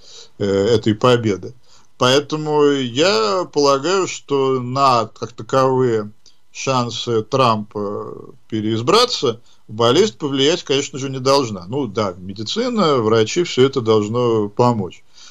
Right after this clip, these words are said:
Но примеры, как видите, президентов самых разных, э,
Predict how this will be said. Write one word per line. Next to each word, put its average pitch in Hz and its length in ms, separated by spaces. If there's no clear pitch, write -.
Но 127 320
примеры, 151 840
как 117 260
видите, 127 640
президентов 110 840
самых 98 400
разных, 101 420
э, - 340